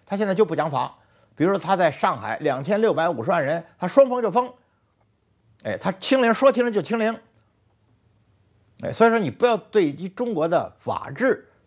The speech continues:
寄予过高的希望，但是我们需要法治的建设。对于建设是没有完的，我们就叫做明知不行而为之，就叫做只问耕耘不问收获。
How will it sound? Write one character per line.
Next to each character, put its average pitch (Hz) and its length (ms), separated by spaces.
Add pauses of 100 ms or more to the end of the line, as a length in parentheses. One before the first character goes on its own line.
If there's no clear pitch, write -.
(200)
寄 190 140
予 107 120
过 170 220
高 156 140
的 123 100
希 214 140
望， 170 260
但 180 160
是 127 100
我 107 60
们 135 100
需 208 140
要 214 100
法 104 360
治 190 180
的 180 60
建 233 340
设。 - 220 (340)
对 214 100
于 240 60
建 269 320
设 165 220 (100)
是 185 240
没 143 120
有 180 100
完 151 160
的， - 160 (800)
我 123 100
们 185 100
就 208 120
叫 165 180
做 127 300 (120)
明 233 300
知 247 140
不 - 180
行 202 160
而 147 80
为 120 100
之， 117 300 (100)
就 202 160
叫 180 220
做 135 120
只 147 300
问 240 200
耕 208 180
耘 180 180
不 196 120
问 277 160
收 196 200
获。 165 240